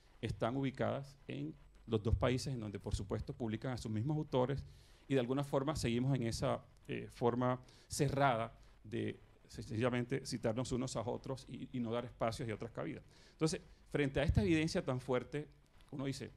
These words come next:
los editores, las conferencias,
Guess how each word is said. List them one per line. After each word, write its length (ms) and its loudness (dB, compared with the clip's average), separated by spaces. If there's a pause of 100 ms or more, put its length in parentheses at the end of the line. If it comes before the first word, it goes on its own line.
(260)
los 220 -4
editores, 680 -2 (440)
las 140 -4
conferencias, 880 -2